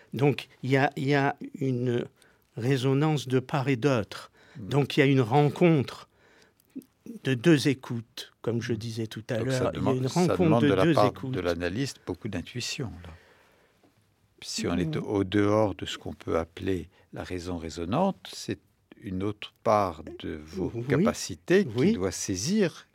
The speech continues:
Speaker 1: Oui.
Speaker 2: l'autre.
Speaker 1: Alors, euh, c'est là, c'est là où intervient le cadre analytique et la puissance, la puissance de ce dispositif analytique, et qui pour moi,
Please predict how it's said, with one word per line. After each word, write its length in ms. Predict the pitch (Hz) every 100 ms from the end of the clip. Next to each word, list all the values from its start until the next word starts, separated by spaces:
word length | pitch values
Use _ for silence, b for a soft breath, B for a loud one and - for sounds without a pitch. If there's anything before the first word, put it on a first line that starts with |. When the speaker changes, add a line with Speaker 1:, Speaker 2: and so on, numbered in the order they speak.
| _ 120
Speaker 1:
Oui. 80 | 104
Speaker 2:
l'autre. 480 | 127 180 120 - - -
Speaker 1:
Alors, 460 | 127 135 131 131 -
euh, 160 | 123
c'est 280 | - - 123
là, 340 | 156 156 113 -
c'est 300 | - - 120
là 360 | 135 135 113 -
où 200 | 127 120
intervient 760 | 120 123 - 113 113 139 165 127
le 220 | 110 123
cadre 340 | 120 156 131 120
analytique 720 | 113 104 117 131 208 208 - b b -
et 120 | 135
la 140 | 127
puissance, 920 | 120 - 180 - 254 226 135 - - - b b b
la 140 | 120 127
puissance 640 | 127 208 190 254 233 131
de 120 | 143
ce 160 | - 143
dispositif 920 | 131 180 - - 180 151 151 254 -
analytique, 840 | 151 120 120 175 - 269 202 - 127 - b b b b b -
et 220 | 147 -
qui 160 | -
pour 220 | 131 147 143
moi, 340 | 185 160